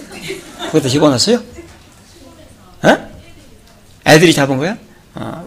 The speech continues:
어른들이 잡진 않았겠지? 난 어른이 잡았으면 내가 야단치려고 지금 물어보는 거야. 자유를 줘야지.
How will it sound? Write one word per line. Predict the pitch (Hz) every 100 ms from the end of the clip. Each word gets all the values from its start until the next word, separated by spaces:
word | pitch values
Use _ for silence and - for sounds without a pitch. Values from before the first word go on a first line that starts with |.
| -
어른들이 | 131 160 196 175
잡진 | 131 131 160
않았겠지? | 131 165 165 147 131 220 - - - - - - - _ - _ - - - - - - _ _ _ _ _ - _ _ - - - - - - - - _ _ - _ - -
난 | - 131 123 - -
어른이 | 139 165 180 151
잡았으면 | 135 135 127 131
내가 | 117 113
야단치려고 | 117 165 160 135 120 120
지금 | 113 107
물어보는 | 113 113 120 -
거야. | - - - - - - - - - - - - - -
자유를 | - 139 175 180 151
줘야지. | 139 123 120